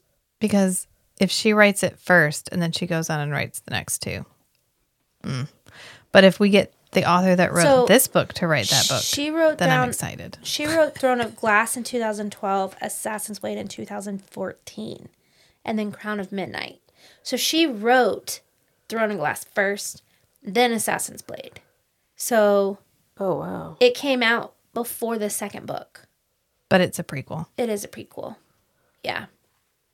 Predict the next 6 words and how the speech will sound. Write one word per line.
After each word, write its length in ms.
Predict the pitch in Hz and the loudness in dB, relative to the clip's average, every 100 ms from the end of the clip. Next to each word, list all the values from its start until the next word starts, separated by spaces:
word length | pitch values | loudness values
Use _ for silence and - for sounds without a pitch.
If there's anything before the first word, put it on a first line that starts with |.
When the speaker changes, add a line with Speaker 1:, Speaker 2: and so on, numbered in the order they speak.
| _ _ _ _ _ _ _ _ _ _ _ _ - | _ _ _ _ _ _ _ _ _ _ _ _ -6
Speaker 2:
And 120 | 233 226 | -4 -2
then 140 | 220 220 | -4 -6
Speaker 1:
Okay. 120 | - _ _ _ _ _ _ _ _ _ _ _ | -8 _ _ _ _ _ _ _ _ _ _ _
Well, 100 | 180 | -10
we'll 80 | 170 | -8
see. 340 | 160 - 160 | -6 -8 -10